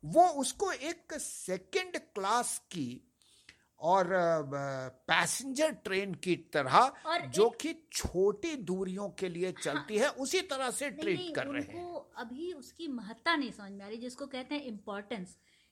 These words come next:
Speaker 2: कि वो इतना खूबसूरत सफर और वो इतना सुखद, वो दृश्यावलियों के साथ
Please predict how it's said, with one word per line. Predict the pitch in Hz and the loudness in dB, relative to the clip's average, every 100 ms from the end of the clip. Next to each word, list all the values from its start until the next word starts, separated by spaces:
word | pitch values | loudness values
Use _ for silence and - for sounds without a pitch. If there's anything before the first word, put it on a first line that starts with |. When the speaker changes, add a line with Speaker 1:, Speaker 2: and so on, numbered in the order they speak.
| _ | _
Speaker 2:
कि | 294 | -8
वो | 285 330 415 - | -6 -6 -8 -8
इतना | 285 - 285 370 - - | -12 -10 -6 -6 -8 -12
खूबसूरत | 269 - 277 294 359 | -16 -14 -12 -10 -10
सफर | - 233 - 277 214 - _ _ _ _ _ _ - | -12 -14 -2 -2 -2 -10 _ _ _ _ _ _ -12
और | 233 269 330 | -4 -2 -2
वो | 254 294 330 - 247 | -6 -8 -8 -14 -18
इतना | 247 269 311 | -10 -6 -6
सुखद, | 320 277 247 285 240 | -6 -14 -10 -8 -8
वो | 262 | -10
दृश्यावलियों | 233 196 247 247 285 262 247 226 240 262 | -10 -8 -8 -6 -4 -4 -4 -6 -6 -8
के | 254 262 | -10 -10
साथ | 247 214 | -6 -6